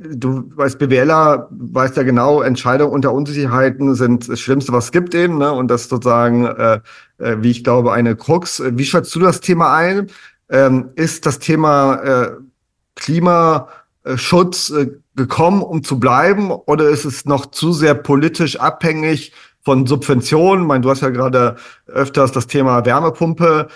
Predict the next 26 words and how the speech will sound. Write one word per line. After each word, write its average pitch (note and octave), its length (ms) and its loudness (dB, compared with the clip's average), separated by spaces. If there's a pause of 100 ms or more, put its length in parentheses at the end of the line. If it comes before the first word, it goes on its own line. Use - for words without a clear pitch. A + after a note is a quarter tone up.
(200)
äh, B2+ 100 -10
angesprochen. C#3+ 920 -2
Ich B2 60 -10
meine, B2+ 200 2
da A#2+ 100 2
haben B2 100 2
wir B2+ 60 2
ja A#2+ 240 0
mit, A#2+ 280 -4
mit A#2+ 160 -2
einigen A#2 360 -2
Playern B2 320 2
jetzt A#2 180 -4
wie B2 120 -4
Enpal C3 340 -2
in B2+ 120 0
Berlin, B2 340 2
aber A#2 180 0
auch A2 80 2
eins A#2 160 -4
Komma A#2 180 -4
fünf, C3 380 -2
ja, A#2+ 160 2
oder A#2+ 180 0
auch A2+ 80 -2
sozusagen A2+ 560 -2